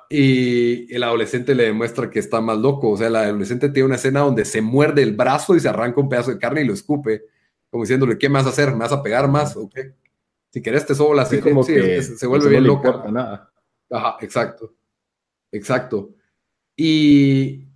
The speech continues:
Speaker 1: y llega a tal desesperación la película, ya cuando empiezan a sangrarle los ojos al niño, él sabe que ya no hay vuelta atrás,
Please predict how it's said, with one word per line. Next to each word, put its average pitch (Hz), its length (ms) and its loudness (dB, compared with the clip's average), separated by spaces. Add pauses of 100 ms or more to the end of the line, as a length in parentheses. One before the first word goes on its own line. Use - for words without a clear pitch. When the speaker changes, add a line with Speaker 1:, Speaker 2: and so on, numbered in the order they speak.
Speaker 1:
y 131 140 -8
llega 156 220 2
a 156 100 -6
tal 160 160 0
desesperación 143 800 -4
la 147 160 -4
película, 151 600 -4
ya 131 460 0
cuando 107 380 -2
empiezan 131 340 -2
a 123 60 0
sangrarle 117 520 -2
los 127 180 -2
ojos 123 220 -2
al 95 140 -4
niño, 170 480 -2 (1400)
él 131 120 -2
sabe 127 260 0
que 120 100 0
ya 117 100 2
no 123 80 0
hay 120 60 2
vuelta 127 240 -2
atrás, - 580 -4